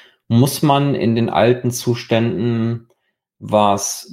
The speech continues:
durchsuchen können? Muss man gezielt Daten daraus wiederherstellen können? Oder reicht es einfach, dass man die Sicherheit hat, dass der aktuelle Stand nicht verschwindet? Das sind ganz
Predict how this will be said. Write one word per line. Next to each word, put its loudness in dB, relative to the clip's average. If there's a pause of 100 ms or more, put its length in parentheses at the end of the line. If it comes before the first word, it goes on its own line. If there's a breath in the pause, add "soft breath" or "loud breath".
durchsuchen 2
können? 2
Muss 0
man -2
gezielt -2
Daten 0
daraus 0
wiederherstellen -4
können? -4
Oder 0
reicht 0
es -10
einfach, -2 (320 loud breath)
dass -12
man 2
die 2
Sicherheit 2
hat, -2
dass -8
der -6
aktuelle -2
Stand -4
nicht -6
verschwindet? 0 (440 soft breath)
Das -6
sind 4
ganz -2